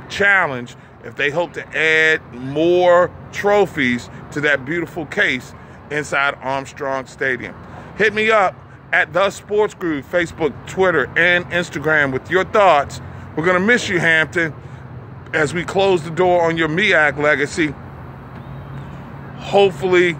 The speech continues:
it's the dawn of a new beginning. It's your boy, fifty Shades, Mark Gray. Don't forget, check out our exclusive content from here in Greensboro coming up this week at the shadow league dot com. Thanks to my boy, Mike Hinton.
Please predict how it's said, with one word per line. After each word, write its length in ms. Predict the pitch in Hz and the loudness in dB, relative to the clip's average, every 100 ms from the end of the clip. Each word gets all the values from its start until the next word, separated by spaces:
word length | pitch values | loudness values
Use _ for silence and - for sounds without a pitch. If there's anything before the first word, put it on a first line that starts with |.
| - - - - | -10 -14 -14 -2
it's 160 | 156 - | -2 0
the 100 | 175 | 0
dawn 340 | 170 160 156 | 2 4 4
of 80 | 147 | 2
a 60 | 156 | 2
new 200 | 139 131 | 2 0
beginning. 440 | 127 131 101 87 - - - - - - - | 0 0 -2 -4 -14 -16 -16 -18 -18 -14 -14
It's 100 | - | -8
your 100 | 170 | 0
boy, 120 | 185 170 | 4 4
fifty 240 | 196 180 | 2 -2
Shades, 380 | 160 180 165 147 | 0 4 4 2
Mark 320 | 160 165 147 | 2 4 4
Gray. 280 | 156 156 110 - | 4 4 2 -2
Don't 160 | 160 | -6
forget, 240 | 156 165 160 | -2 -4 -2
check 220 | 175 156 | -2 2
out 140 | 156 | 2
our 160 | 151 143 | 4 2
exclusive 840 | - - - 175 196 208 202 175 | -2 -18 -10 2 2 2 -4 -6
content 520 | 196 185 175 180 151 | -2 0 0 -2 -6
from 180 | 135 151 | -6 -4
here 320 | 170 170 160 - - - - | 0 2 0 -4 -16 -8 0
in 260 | 220 220 | 2 2
Greensboro 640 | 175 190 180 147 170 156 | 2 0 0 2 4 4
coming 260 | 143 180 160 | 2 0 0
up 160 | 160 - | 0 0
this 240 | 165 - | -4 -2
week 260 | 170 170 - - - - - - | 0 0 -2 -14 -16 -16 -16 -4
at 300 | 151 156 - | 0 0 -2
the 60 | 151 | -16
shadow 500 | - - 190 196 175 | -14 -8 -4 -4 -6
league 400 | 165 156 156 143 | -8 -10 -10 -10
dot 280 | 135 123 - | -6 -6 -4
com. 400 | 180 180 175 151 - - | 0 2 0 -2 -10 -8
Thanks 220 | 180 175 - | -4 -4 -2
to 60 | |
my 120 | 175 | -2
boy, 240 | 151 175 165 | 0 2 2
Mike 380 | 156 165 160 - | 2 0 0 -4
Hinton. 400 | 185 196 127 | -2 -2 -4